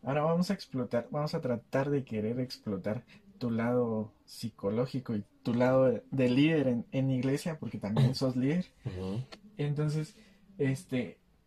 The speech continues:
Speaker 1: leyendo un poquito y, y buscando un poquito de información, hay quienes dicen que, que la duda, que la incertidumbre es,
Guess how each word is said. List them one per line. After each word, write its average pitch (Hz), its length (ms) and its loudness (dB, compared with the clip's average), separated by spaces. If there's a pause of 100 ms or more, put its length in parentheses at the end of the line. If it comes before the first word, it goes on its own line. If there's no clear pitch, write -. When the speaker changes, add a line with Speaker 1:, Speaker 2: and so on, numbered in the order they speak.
(1080)
Speaker 1:
leyendo 151 520 4
un 233 120 6
poquito 180 640 -2 (200)
y, 117 520 -2 (580)
y 127 120 0
buscando 123 440 -2
un 147 60 -2
poquito 135 280 -2
de 147 60 0
información, 127 720 -2 (680)
hay 135 160 0
quienes 170 360 2
dicen 165 320 0
que, 113 380 -4 (320)
que 123 140 -4
la 104 240 -2
duda, 143 380 -2 (500)
que 113 340 -6
la 113 140 0
incertidumbre 120 840 -2 (420)
es, 135 480 -2